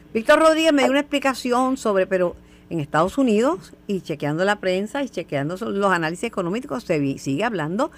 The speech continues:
de, la, la, de que puede quedar insolvente el Seguro Social. Porque no es, no es pa-, aquí es para un grupo de personas, porque en Estados Unidos son millones y millones y millones los beneficiarios, y tienen el Seguro Social suplementario y otros beneficios. O sea,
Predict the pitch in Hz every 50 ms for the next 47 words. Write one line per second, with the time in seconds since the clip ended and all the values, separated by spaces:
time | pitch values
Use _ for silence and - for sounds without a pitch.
0 | - - - - - - 185 202 208 190 180 175 175 - 185 175 170 - - 180
1 | 175 156 170 165 151 143 143 143 160 185 - 175 190 190 220 226 208 226 202 175
2 | 165 156 165 - 254 - - 190 160 151 165 160 147 131 120 - 180 202 180 143
3 | 147 - - - - - - - - - - - - - - - - - - -
4 | - - - - - 214 208 - - 196 180 180 175 196 226 247 - - 214 202
5 | 196 196 208 240 285 - - 294 - 175 - - 196 190 220 233 - - - 381
6 | 247 190 196 214 208 196 180 170 170 160 - 208 269 277 247 175 165 156 - -
7 | 160 151 - 202 202 226 269 269 285 277 285 254 202 165 185 214 254 302 285 247
8 | 214 190 202 220 247 254 220 185 185 208 240 247 226 202 190 185 180 180 170 190
9 | 160 - - 190 202 226 240 220 180 165 151 151 147 170 175 196 226 254 269 -
10 | 208 185 196 220 214 - 190 - - 196 190 - 196 - 190 185 170 160 156 147
11 | 220 226 254 254 208 - 170 170 165 165 170 175 202 208 196 185 170 156 147 -
12 | 254 294 - 202 185 165 - 170 135 -